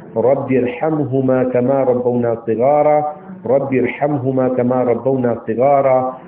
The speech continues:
اللهم تقبل منا إنك أنت السميع العليم، وتب علينا إنك أنت التواب الرحيم.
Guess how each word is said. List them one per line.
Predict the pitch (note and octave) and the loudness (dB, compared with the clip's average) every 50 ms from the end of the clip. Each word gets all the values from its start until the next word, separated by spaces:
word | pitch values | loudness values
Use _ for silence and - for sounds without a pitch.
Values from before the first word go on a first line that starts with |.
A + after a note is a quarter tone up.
| - - A2+ | -12 -6 -2
اللهم | A#2 B2+ C3+ C3 C3+ C3 B2 | 0 0 2 0 0 0 0
تقبل | A#2+ A#2+ A#2+ - - D3 C#3+ C3 B2+ C3 - B2 A#2+ | 0 0 0 -2 -2 -2 -2 0 0 0 0 0 0
منا | C#3+ D3 C#3+ C3+ C3 B2 A#2 A#2 - | 0 0 0 0 0 0 0 0 -2
إنك | D3 C#3+ C3 B2+ B2+ B2 A#2 | -2 0 0 0 0 0 0
أنت | A2+ A#2+ A#2+ - B2+ | -2 -2 -2 -4 -6
السميع | A#2 - - A2+ A2+ A2+ A2+ | -6 -4 -2 -2 -2 0 0
العليم، | G#2+ G#2+ G2 G2+ G#2+ A#2+ C3+ D3 D#3+ D#3+ D#3+ - - - - - - - - | 0 0 0 0 0 0 2 2 0 0 -2 -6 -12 -20 -20 -20 -8 -2 -2
وتب | B2 B2 B2 C3 C3 | 0 0 2 2 2
علينا | A#2+ A#2+ D#3+ E3+ E3 D3+ D3 C#3+ C#3 C#3 C3+ C3+ | 2 2 2 2 2 0 2 2 0 0 -2 -2
إنك | C3 B2+ B2+ B2+ B2+ B2+ | -2 0 0 0 0 0
أنت | A#2+ B2 B2 B2 B2 | -2 -2 -2 -4 -4
التواب | B2 - B2 A#2 A#2+ A#2+ A#2+ A#2 A#2 A2+ | -4 -2 0 2 2 2 2 2 0 0
الرحيم. | G#2+ A2 G#2 - - C3+ C#3+ D3 D3 C#3 C3 | 0 0 -2 0 0 0 2 2 2 0 -4